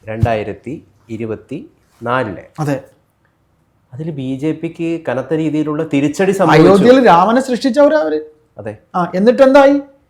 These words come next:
Speaker 1: റായ്ബറേലിയിൽ അറു-, എന്താണ്, ആറ് ലക്ഷത്തി എൺപത്തി ഏഴായിരത്തി അറുന്നൂറ്റി നാൽപത്തി ഒൻപത് വോട്ടുകൾക്കാണ്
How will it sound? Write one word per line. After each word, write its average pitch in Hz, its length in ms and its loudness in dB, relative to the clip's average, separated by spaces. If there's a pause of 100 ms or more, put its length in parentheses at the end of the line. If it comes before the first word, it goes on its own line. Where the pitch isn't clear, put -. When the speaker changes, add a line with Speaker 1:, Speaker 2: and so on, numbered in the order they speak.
(560)
Speaker 1:
റായ്ബറേലിയിൽ 180 1000 2 (180)
അറു-, 147 400 0
എന്താണ്, 131 280 -2
ആറ് 147 380 2
ലക്ഷത്തി 175 580 -4
എൺപത്തി 143 480 -6
ഏഴായിരത്തി 139 680 -2
അറുന്നൂറ്റി 143 640 -4
നാൽപത്തി 123 680 -6
ഒൻപത് 120 680 -6 (140)
വോട്ടുകൾക്കാണ് 117 920 -8